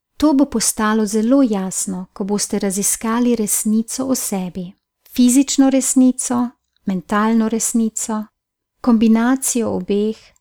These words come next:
njuno medsebojno vplivanje, ki se dogaja vsak trenutek. Ko jo boste opazovali, opazovali tako,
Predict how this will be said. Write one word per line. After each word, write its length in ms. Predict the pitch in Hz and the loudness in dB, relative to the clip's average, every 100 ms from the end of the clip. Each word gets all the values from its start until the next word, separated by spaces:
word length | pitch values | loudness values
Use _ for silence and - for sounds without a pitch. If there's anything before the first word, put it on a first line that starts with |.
| _ _ | _ _
njuno 260 | 226 220 208 | 2 4 4
medsebojno 720 | 208 226 - 220 196 202 190 | 2 0 -2 -4 -2 -2 -2
vplivanje, 680 | 180 - 220 220 233 226 226 | -6 -4 -2 -2 0 0 -2
ki 120 | - 214 | -6 -8
se 160 | - | -6
dogaja 540 | 185 185 196 202 214 202 | -6 -4 -2 -2 -2 -2
vsak 600 | 180 - 240 240 247 - | -4 -2 0 0 -2 -8
trenutek. 760 | - 247 226 190 - 185 - - _ _ _ _ _ _ _ | -2 2 4 2 -4 -12 -14 -20 _ _ _ _ _ _ _
Ko 120 | - | 2
jo 120 | 262 254 | 4 4
boste 380 | 247 269 - | 4 2 2
opazovali, 960 | 254 254 233 226 208 220 262 277 302 302 | 0 0 0 0 0 0 2 2 2 0
opazovali 760 | - 214 220 202 190 196 208 214 | -8 -4 -2 0 0 -2 0 -2
tako, 520 | - 208 - 233 233 | -4 -8 -6 -2 -2